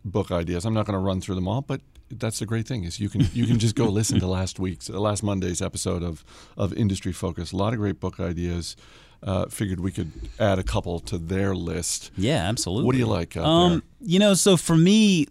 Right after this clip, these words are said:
Speaker 2: I, I like reading about all sorts of different things, but, um, so I'm gonna hit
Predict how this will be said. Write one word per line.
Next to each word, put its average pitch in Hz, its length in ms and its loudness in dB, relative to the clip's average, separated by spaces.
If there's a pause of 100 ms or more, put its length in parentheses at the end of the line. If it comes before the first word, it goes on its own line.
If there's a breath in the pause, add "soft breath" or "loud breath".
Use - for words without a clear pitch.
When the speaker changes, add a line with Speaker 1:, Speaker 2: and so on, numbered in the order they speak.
(120)
Speaker 2:
I, 180 180 -2
I 185 120 2
like 185 280 2
reading 131 300 6
about 101 180 2
all 95 140 2
sorts 92 280 -4
of 92 60 -10
different 87 220 -6
things, 90 340 -2
but, 98 160 -16 (560 loud breath)
um, 95 400 4
so 151 140 4
I'm 202 80 8
gonna 175 100 10
hit 147 240 8